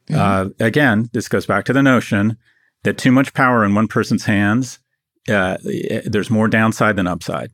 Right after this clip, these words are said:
Speaker 1: Yep.
Speaker 2: And he's creating another dual-class shareholder company. It's private. If his investors sign up for it,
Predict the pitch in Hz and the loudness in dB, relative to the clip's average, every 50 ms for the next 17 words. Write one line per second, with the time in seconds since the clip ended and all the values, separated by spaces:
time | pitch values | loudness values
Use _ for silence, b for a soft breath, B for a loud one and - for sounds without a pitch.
0 | _ _ _ - - - - _ - - 180 151 - - 107 104 104 107 104 - | _ _ _ -20 -20 -20 -20 _ -8 -6 -4 -4 -2 0 2 2 2 2 0 0
1 | - 123 113 123 117 110 - - - - - 110 104 107 113 107 104 104 101 85 | 0 0 2 2 2 0 -2 -8 -8 -2 0 0 2 2 2 2 0 0 0 0
2 | 104 101 104 - - 113 107 - - 120 110 123 127 127 120 - 101 95 87 - | 0 0 0 0 0 -2 -2 0 0 -2 0 0 -2 -4 -4 -2 -2 -2 -2 -2
3 | 101 101 107 120 127 117 - - - - - 98 101 101 117 123 131 135 - - | -2 0 0 0 -2 -4 -6 -10 -8 -4 -2 0 0 2 2 0 0 0 -2 -4
4 | 110 - - - 123 107 131 117 131 131 131 - - 131 117 - - 120 117 120 | -4 -4 -2 -2 -2 0 0 0 0 0 -2 -4 -4 -6 -6 -4 -2 0 0 2
5 | 117 117 151 - - - 101 95 95 95 107 127 - | 2 0 -2 -4 -4 -4 -2 0 0 0 0 -2 -4